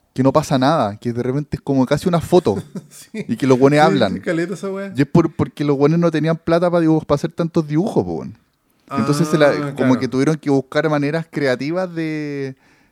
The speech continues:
Speaker 1: de no hacer tantos dibujos y igual
Speaker 2: Pero
Speaker 1: contar
Speaker 2: qué,
Speaker 1: la
Speaker 2: qué
Speaker 1: historia.
Speaker 2: cuático que no tengan presupuesto porque Evangelion es como un mega hit, po, weón.
Speaker 1: Pero es que después, po, weón, después empezó como a ganar, a generar lucas,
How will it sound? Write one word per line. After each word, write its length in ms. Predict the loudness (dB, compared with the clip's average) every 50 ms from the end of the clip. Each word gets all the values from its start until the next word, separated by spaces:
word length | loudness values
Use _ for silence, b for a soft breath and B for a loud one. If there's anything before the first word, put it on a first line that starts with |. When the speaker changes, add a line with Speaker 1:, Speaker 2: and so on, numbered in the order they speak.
| b b _
Speaker 1:
de 280 | _ -14 -8 -4 -2 0
no 60 | 0
hacer 180 | -2 -2 -4 -6
tantos 360 | -6 -6 -4 -2 -4 -4 -2
dibujos 480 | -4 -4 -4 -4 -4 -4 -4 -4 -4 -4
y 20 |
igual 460 | -6 -8 -8 -8 -6 -4 -2 -2 0
Speaker 2:
Pero 100 | 0 -2
Speaker 1:
contar 120 | -2 -2 -4
Speaker 2:
qué, 40 |
Speaker 1:
la 80 | -4 -4
Speaker 2:
qué 60 | -6 -6
Speaker 1:
historia. 160 | -4 -4 -4
Speaker 2:
cuático 260 | -6 -6 -8 -8 -6
que 120 | -6 -6 -6
no 100 | -6 -6
tengan 220 | -6 -6 -6 -6
presupuesto 380 | -6 -6 -8 -8 -8 -8 -8 -8
porque 260 | -10 -10 -8 -8 -8
Evangelion 360 | -6 -6 -6 -6 -6 -4 -4 -6
es 80 | -8
como 220 | -10 -10 -8 -8 -8
un 120 | -8 -8
mega 220 | -8 -8 -8 -8
hit, 320 | -8 -10 -12 -14 -14 -14 -12
po, 100 | -10 -10
weón. 320 | -8 -8 -8 -10 -10 -6 -2
Speaker 1:
Pero 140 | -2 -2
es 60 | -2 0
que 100 | -2 -2
después, 320 | -2 -2 -2 -2 -4 -4
po, 140 | -4 -6 -8
weón, 180 | -8 -8 -8
después 300 | -10 -12 -10 -6 -6 -6 -4
empezó 340 | -4 -6 -6 -4 -6 -6 -6
como 280 | -6 -6 -6 -6 -6
a 40 | -4
ganar, 260 | -4 -4 -4 -6 -6 -8
a 80 | -10 -12
generar 360 | -10 -8 -8 -6 -6 -6 -4
lucas, 340 | -4 -4 -4 -4 -6 -12 -14